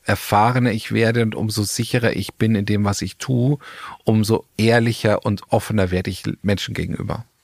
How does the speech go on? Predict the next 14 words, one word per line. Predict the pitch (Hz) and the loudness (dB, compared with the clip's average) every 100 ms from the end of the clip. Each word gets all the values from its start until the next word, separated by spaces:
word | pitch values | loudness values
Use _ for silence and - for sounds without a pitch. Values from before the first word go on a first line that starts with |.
| _ | _
Es | - | -2
hat | 110 110 | 0 0
natürlich | 104 104 | 0 0
auch | - | 0
was | 104 - | -2 -2
mit | 110 | -2
der | 98 | 0
Führungskultur | 107 101 - 95 - 90 | 0 -4 -4 -2 0 -2
zu | 90 | -4
tun | - 95 | -4 -2
bei | - | -2
uns, | - - | -4 -6
aber | - 104 | 0 0
dieses | 104 - 110 107 107 - | 0 -2 0 2 0 -2